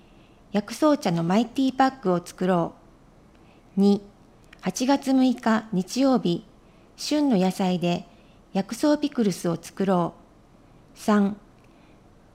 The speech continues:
九月三日日曜日、魔法の調味料ハーブソルトを作ろう。四、九月十七日日曜日、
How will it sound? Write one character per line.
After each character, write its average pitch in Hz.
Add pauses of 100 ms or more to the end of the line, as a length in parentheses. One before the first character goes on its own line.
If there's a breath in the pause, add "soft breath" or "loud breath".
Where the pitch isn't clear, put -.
九 302
月 277
三 180
日 - (140)
日 190
曜 262
日、 175 (520 soft breath)
魔 202
法 285
の 285
調 285
味 269
料 175 (140)
ハ 247
ー 269
ブ 277
ソ 302
ル 285
ト 190
を 170
作 -
ろ 170 (760 soft breath)
う。 214
四、 220 (640 soft breath)
九 -
月 294
十 202
七 196
日 180 (120)
日 190
曜 240
日、 175